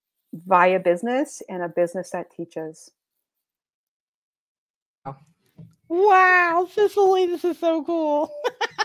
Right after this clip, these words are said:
Speaker 2: <laughs> I'm just like, this is, like, totally ideal to, um, just affirming again, there's more of us out there. We're not the only ones,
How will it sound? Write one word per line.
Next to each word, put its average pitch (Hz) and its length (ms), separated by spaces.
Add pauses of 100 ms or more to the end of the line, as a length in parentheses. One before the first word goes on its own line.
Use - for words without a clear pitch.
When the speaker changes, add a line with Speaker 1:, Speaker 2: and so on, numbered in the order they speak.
(140)
Speaker 2:
<laughs> - 720
I'm 311 120
just 311 140
like, 311 220
this 277 180
is, 311 140
like, 214 240
totally 226 500
ideal 165 680
to, 151 520 (360)
um, 156 520 (140)
just 185 220 (120)
affirming 180 600
again, 156 340
there's 143 240
more 160 240
of 147 100
us 147 120
out 139 260
there. 127 260
We're 135 140
not 151 240
the 147 80
only 147 240
ones, 135 560